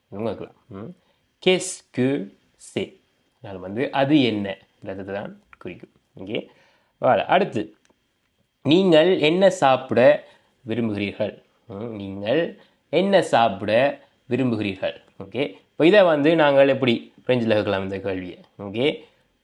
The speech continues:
"Vous voulez manger quoi?" என்று கேட்கலாம். ம், "Vous voulez manger quoi?" ஓகே, அப்ப நான் சொன்னான், குவான்றதையும் பயன்படுத்தலாம், கெஸ்குன்றதையும் பயன்படுத்தலாம். ஓகே, அப்ப கெஸ்குன்றதை பயன்படுத்தி நாங்கள் இதை எப்படி கேட்கலாம்?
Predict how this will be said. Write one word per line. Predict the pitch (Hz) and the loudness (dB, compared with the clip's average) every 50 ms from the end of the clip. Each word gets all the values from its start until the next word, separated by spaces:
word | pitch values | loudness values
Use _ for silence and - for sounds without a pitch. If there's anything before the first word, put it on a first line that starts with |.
| _ - - 127 127 | _ -16 -10 -8 -4
"Vous | 143 170 214 247 247 240 208 | 0 2 4 6 6 6 6
voulez | 175 160 156 151 139 131 127 139 156 170 190 190 185 190 190 - _ _ _ _ _ - | 4 4 6 6 6 6 6 4 4 4 2 2 0 -2 -8 -14 _ _ _ _ _ -6
manger | 113 131 160 180 190 190 190 151 117 120 139 151 151 151 160 160 160 - - - | -2 0 2 2 4 4 2 2 2 0 0 2 2 2 0 0 -2 -6 -10 -2
quoi?" | 120 113 110 101 - - - - _ _ _ _ _ _ | 2 2 4 2 2 -2 -10 -20 _ _ _ _ _ _
என்று | 101 98 | -10 -10
கேட்கலாம். | 90 87 87 87 - - _ _ _ | -10 -10 -10 -12 -12 -14 _ _ _
ம், | - 98 98 104 120 135 143 - _ - | -18 -16 -14 -14 -14 -16 -18 -20 _ -14
"Vous | 120 107 104 117 143 175 185 165 135 - - - - _ _ _ - 101 104 123 | -12 -12 -6 -4 0 2 2 2 2 0 -2 -8 -18 _ _ _ -18 -14 -10 -6
voulez | 160 202 208 175 139 120 113 110 120 127 143 160 170 170 - _ _ _ _ _ _ _ | -2 0 0 2 2 2 2 2 0 0 -2 -4 -6 -10 -16 _ _ _ _ _ _ _
manger | - 110 135 165 180 185 180 151 113 113 123 120 120 123 135 143 156 165 - _ _ _ _ - | -4 0 2 4 4 4 4 2 2 0 0 0 2 0 0 -2 -4 -8 -12 _ _ _ _ -2
quoi?" | 113 98 - - - _ _ _ _ _ _ _ - | -2 -2 -2 -4 -10 _ _ _ _ _ _ _ -16
ஓகே, | 98 92 113 139 151 - - - _ _ _ _ _ _ _ | -10 -2 -2 -2 -2 -2 -6 -16 _ _ _ _ _ _ _
அப்ப | 110 117 127 - - - - | 0 2 2 2 0 -4 -10
நான் | 107 104 | -10 -8
சொன்னான், | 98 110 107 104 101 98 95 - - | -6 -4 -4 -2 -4 -4 -6 -4 0
குவான்றதையும் | 110 110 110 110 110 107 101 104 101 101 101 | 2 4 4 4 4 2 -2 -4 -4 -4 -4
பயன்படுத்தலாம், | 101 101 98 101 98 98 113 135 151 160 165 | -6 -6 -6 -8 -8 -6 -4 -2 -2 -2 -2
கெஸ்குன்றதையும் | 143 139 131 - - - 113 110 107 104 104 98 98 95 | -2 -4 -6 -6 -8 -10 -8 -6 -4 -4 -4 -4 -6 -8
பயன்படுத்தலாம். | 101 98 95 101 95 92 - 104 120 135 - - - | -10 -12 -12 -14 -12 -10 -8 -8 -6 -6 -8 -10 -14
ஓகே, | 113 107 104 123 139 | -14 -10 -4 -2 0
அப்ப | 143 143 127 117 | 2 4 2 2
கெஸ்குன்றதை | 110 - - 202 202 208 - - - 190 180 170 156 147 131 131 123 120 110 | 2 0 0 0 0 -2 -6 -6 -2 0 2 2 2 2 2 2 2 2 0
பயன்படுத்தி | 110 110 107 104 104 101 98 95 113 131 147 156 143 | 0 -2 -4 -4 -4 -6 -6 -6 -6 -4 -4 -4 -4
நாங்கள் | 123 123 123 120 117 | -4 -4 -2 -2 -2
இதை | 110 107 | -2 -4
எப்படி | 101 104 107 92 | -4 -6 -10 -12
கேட்கலாம்? | 101 98 90 - 80 78 | -12 -14 -14 -14 -14 -16